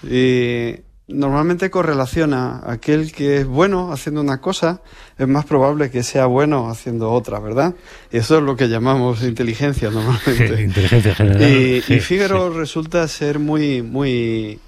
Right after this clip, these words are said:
Speaker 1: sorprendente. Cada uno de los experimentos que he diseñado para estas cacatúas, que normalmente tienen,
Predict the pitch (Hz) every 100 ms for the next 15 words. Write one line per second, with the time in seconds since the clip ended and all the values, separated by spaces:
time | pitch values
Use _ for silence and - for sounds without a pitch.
0 | _ - 135 117 110 110 135 120 107 117
1 | 117 143 156 156 156 151 147 147 139 156
2 | 156 147 139 139 139 - 127 151 147 131
3 | 131 131 151 131 123 127 156 170 180 170
4 | _ _ - - - - - 107 92 110
5 | 151 160 165 170 147 135 127 135 135 131
6 | 127 123 117